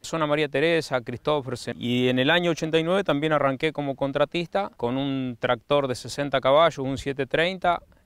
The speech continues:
y un tractor de cien caballos, un arado de cinco rejas, un disco y una sembradora de cinco surcos. Así fueron mis inicios.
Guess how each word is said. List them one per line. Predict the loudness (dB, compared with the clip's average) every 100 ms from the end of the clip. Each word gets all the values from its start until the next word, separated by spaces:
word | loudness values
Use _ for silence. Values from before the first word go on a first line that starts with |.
| -12
y | -6 -4
un | -2 -2 -2 -2
tractor | 0 0 2 2 2
de | -2 -4
cien | -2 0
caballos, | 2 4 4 2 -4 -6 _
un | -4 0
arado | 2 4 4
de | 2
cinco | -4 -4 -2
rejas, | 0 -2 -2 -4 -6 -14 _ _ _ _ _ _
un | -2 -2 0
disco | -2 -2 -4 -4 -4
y | -4 0
una | 0
sembradora | -2 -2 2 2 2
de | -2
cinco | -6 -8
surcos. | -6 -8 -8 -14 -10 -4
Así | -2 -2
fueron | -2 0 0
mis | -2
inicios. | -2 -2 -4 -10 -12